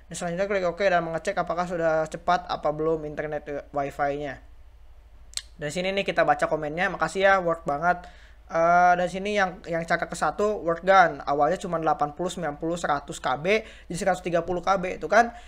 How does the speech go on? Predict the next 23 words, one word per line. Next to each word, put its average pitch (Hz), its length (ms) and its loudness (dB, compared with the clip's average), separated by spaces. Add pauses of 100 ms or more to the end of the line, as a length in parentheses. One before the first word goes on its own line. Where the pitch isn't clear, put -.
(200)
nggak 196 500 -2 (100)
nggak, 190 800 4
nggak 190 160 2
beda 190 160 6
jauh 233 400 4
gitu 196 240 -4
kan. 233 160 0
Kalau 202 160 0
misalnya 180 320 -4
kalian 175 240 2
pingin 175 240 -4
yang 165 80 -2
cepet 165 320 -6
banget 170 320 0
gitu 185 160 -4
ya, 190 160 -2
pingin 165 320 -6
yang 151 240 -2
kayak 151 640 6
dua 165 160 2
belas 156 240 0
M 175 240 -2
B 185 160 0